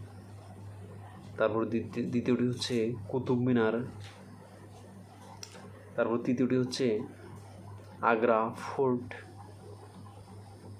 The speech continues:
আহ, তারপরে চতুর্থটি হচ্ছে যে লালকেল্লা, তারপর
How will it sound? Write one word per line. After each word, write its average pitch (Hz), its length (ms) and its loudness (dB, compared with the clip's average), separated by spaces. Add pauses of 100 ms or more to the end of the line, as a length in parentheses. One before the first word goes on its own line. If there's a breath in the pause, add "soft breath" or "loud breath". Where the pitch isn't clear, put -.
(1160 loud breath)
আহ, 120 260 6
তারপরে 131 420 6 (200)
চতুর্থটি 123 520 2
হচ্ছে 123 320 2
যে 107 320 4 (1600 loud breath)
লালকেল্লা, 107 760 4 (1900)
তারপর 117 320 0